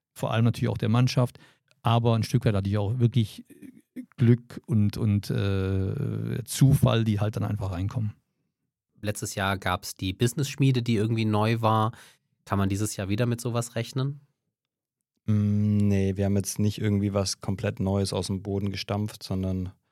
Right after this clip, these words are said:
Speaker 3: arbeiten eigentlich jetzt mit dem weiter, wie wir es aufgebaut haben, versuchen das auch zu verfeinern. Zum,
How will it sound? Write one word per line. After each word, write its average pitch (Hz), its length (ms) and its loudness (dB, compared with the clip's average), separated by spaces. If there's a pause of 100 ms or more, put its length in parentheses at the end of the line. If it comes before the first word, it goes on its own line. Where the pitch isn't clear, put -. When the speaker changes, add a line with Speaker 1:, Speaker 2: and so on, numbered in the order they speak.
(340)
Speaker 3:
arbeiten 98 440 0
eigentlich 95 220 -4
jetzt - 400 -6 (400)
mit 101 240 -2
dem 104 180 0
weiter, 101 320 0
wie 98 100 -4
wir 98 100 -4
es 95 100 -4
aufgebaut 107 460 -4
haben, 95 140 -4
versuchen 95 340 -4
das 92 140 -6
auch 92 180 -6
zu - 120 -10
verfeinern. 95 520 -4
Zum, 107 200 -4